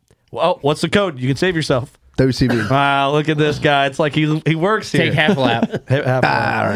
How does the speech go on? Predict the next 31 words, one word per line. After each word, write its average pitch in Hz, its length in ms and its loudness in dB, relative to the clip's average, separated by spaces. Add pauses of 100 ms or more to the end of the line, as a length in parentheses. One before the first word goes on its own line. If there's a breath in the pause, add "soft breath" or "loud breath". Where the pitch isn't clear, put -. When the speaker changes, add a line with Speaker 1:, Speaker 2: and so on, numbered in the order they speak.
Speaker 2:
right. 139 140 0
Speaker 1:
Okay, 160 240 0
this 135 160 -2
is 165 100 0
fun. 160 380 -2
I 117 60 -2
hope 135 180 0
you 147 100 2
guys 135 100 2
Speaker 2:
Deal. 135 180 0
Speaker 1:
are 151 40 0
enjoying. 135 300 0
This 127 140 -4
is 170 100 -2
a - 20 -4
game 143 220 0
show. 123 100 0
We're 131 120 0
gonna 214 80 0
start 226 180 0
doing 170 200 -2
points. 127 600 -6
Speaker 3:
Okay. 113 200 -4 (140)
Speaker 1:
We're 147 100 0
gonna 190 180 -2
do, 185 180 0
like, 139 200 -2
for 156 120 0
one 156 240 0
whole 196 140 0
month, 156 400 -2